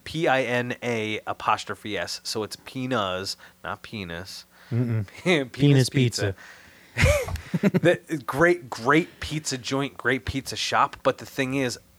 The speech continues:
Speaker 1: I have to drive there.
Speaker 2: That's true.
Speaker 1: W-, with, with the old shop that was in the Andorra Shopping Center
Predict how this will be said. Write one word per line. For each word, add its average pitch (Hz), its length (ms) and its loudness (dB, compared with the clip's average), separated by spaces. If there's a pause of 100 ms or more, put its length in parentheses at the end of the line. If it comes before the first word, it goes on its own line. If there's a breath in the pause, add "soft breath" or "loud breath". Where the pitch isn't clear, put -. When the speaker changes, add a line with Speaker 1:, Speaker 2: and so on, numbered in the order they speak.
(920)
Speaker 1:
I 113 120 4
have 117 260 -2
to 104 60 -12
drive 104 360 0
there. - 240 -12 (1040)
Speaker 2:
That's 131 220 2
true. 139 380 6 (560)
Speaker 1:
W-, 143 240 -2
with, 139 480 2
with 131 260 -2
the 123 120 0
old 135 280 4
shop 131 400 2
that 123 160 2
was 110 220 -6
in 113 280 -4
the 110 140 -2
Andorra 104 280 -4
Shopping 147 400 -2
Center 104 440 -8